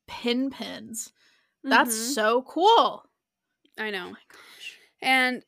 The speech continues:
Speaker 2: her followers were called home defenders, and she coined the term hatchetations in reference to destroying bars and taverns.
Speaker 1: Oh my gosh.
Speaker 2: In nineteen oh one, she founded a newsletter called The Smasher's Mail,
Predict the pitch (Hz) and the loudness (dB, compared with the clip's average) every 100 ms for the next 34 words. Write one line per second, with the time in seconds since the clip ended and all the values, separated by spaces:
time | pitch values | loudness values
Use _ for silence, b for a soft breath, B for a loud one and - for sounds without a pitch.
0 | - - 294 - 262 277 302 330 - 349 | -8 0 0 4 4 4 4 0 -2 -6
1 | 269 240 240 - - 262 247 240 240 190 | -4 -4 -4 -8 -6 -2 0 -2 -4 -8
2 | - 107 87 240 - - - 254 - 269 | -8 -8 -8 -8 -12 -14 -10 -6 -4 -6
3 | - 277 277 294 - 240 233 254 - - | -4 -2 -2 -4 -4 -4 -4 -6 -8 -4
4 | 254 - - 247 226 - 202 - 240 254 | -4 -4 -8 -6 -6 -6 -8 -12 -8 -6
5 | 233 220 226 240 - 233 240 - 214 208 | -2 -2 -4 -10 -8 -8 -6 -4 -4 -4
6 | 202 - - - - - 131 247 254 - | -6 -10 -10 -10 -8 -8 -8 -10 -10 -12
7 | _ _ - - - - - - 349 359 | _ _ -20 -20 -20 -20 -20 -20 -20 -16
8 | - - _ _ _ 277 254 254 277 285 | -16 -18 _ _ _ -2 2 2 2 2
9 | 311 320 269 214 196 208 - 254 - 262 | 0 2 0 0 -4 -6 -8 -4 2 2
10 | 262 262 254 233 233 240 254 262 247 220 | 2 -4 -4 -2 -2 -2 -2 -4 -2 0
11 | 196 185 147 120 - _ _ _ _ _ | 0 -2 -4 -8 -12 _ _ _ _ _
12 | _ - 254 226 240 240 - - 262 262 | _ -2 4 4 4 -2 -12 0 2 2
13 | 254 220 233 320 330 247 226 202 190 208 | 0 0 0 -2 -2 0 0 0 0 -4